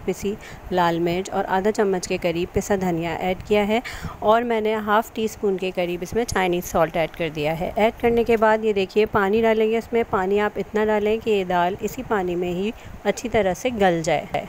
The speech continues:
पानी ऐड करने के बाद मैंने कुकर का ढक्कन बंद करके इसको आधे घंटे के लिए हाई flame पर मैंने इसको cook किया है और ये देखिए, आधे घंटे के बाद दाल की condition कुछ इस तरह से और दाल बहुत अच्छी तरह से गल चुकी है।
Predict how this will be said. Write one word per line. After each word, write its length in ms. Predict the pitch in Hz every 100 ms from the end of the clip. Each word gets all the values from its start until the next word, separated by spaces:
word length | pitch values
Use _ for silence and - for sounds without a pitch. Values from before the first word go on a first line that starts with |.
| - 220
पानी 300 | 208 226 254
ऐड 200 | 240 208
करने 280 | 233 220 220
के 160 | 226
बाद 340 | 208 196 202 208 -
मैंने 280 | 196 190 196
कुकर 360 | 202 190 208 208
का 280 | 214 208 220 - -
ढक्कन 380 | - - 208 196
बंद 220 | 196 226
करके 320 | 220 185 214
इसको 220 | 185 - -
आधे 280 | 180 180 220
घंटे 280 | 233 208 208
के 140 | 202
लिए 160 | 196 202
हाई 200 | 202 175
flame 280 | - 202 196
पर 240 | 208 214 - - - -
मैंने 180 | 185 180
इसको 200 | - 190
cook 200 | - 170 -
किया 180 | 202 208
है 180 | 220 233
और 200 | 185 185
ये 60 |
देखिए, 320 | 180 180 - 214
आधे 300 | 180 180 190
घंटे 280 | 190 175
के 160 | 180 185
बाद 280 | 175 175 220
दाल 220 | 214 185
की 100 | 180
condition 480 | 185 185 175 202 196
कुछ 200 | 214 220
इस 160 | 185
तरह 200 | - 208
से 160 | 202 226
और 80 | 226
दाल 280 | 196 175 190
बहुत 280 | 202 185
अच्छी 220 | 202 - 190
तरह 240 | 180 175
से 160 | - 240
गल 220 | 208 180
चुकी 300 | 180 175 170
है। 160 | 160